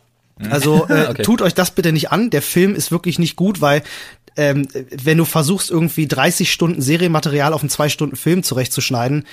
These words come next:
Speaker 1: das funktioniert natürlich nicht, muss ich nicht erklären. Die Serie ist aber wirklich sehr nah am Buch dran, fantastisch, aber das Buch ist noch besser.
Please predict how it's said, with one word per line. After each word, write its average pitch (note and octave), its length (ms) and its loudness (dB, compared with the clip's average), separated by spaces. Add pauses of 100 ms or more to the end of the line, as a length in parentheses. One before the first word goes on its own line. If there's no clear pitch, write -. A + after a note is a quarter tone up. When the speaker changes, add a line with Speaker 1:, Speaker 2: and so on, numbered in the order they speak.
(400)
Speaker 1:
das A2+ 180 -6
funktioniert D#3 540 2
natürlich A2 440 -6
nicht, G#2+ 160 -6
muss C3+ 180 0
ich C#3 120 -2
nicht C#3 140 -2
erklären. C#3+ 480 0 (340)
Die D#3 80 -2
Serie F#3 320 4
ist E3 100 0
aber C#3+ 260 2
wirklich F3 440 0 (400)
sehr D3+ 260 2
nah F#3 180 4
am E3 120 2
Buch G3 200 0
dran, D#3+ 520 0
fantastisch, D#3+ 760 -2
aber D3 180 -2
das D3 140 0
Buch F3 240 -2
ist - 180 -4
noch D3+ 260 2
besser. D#3 320 0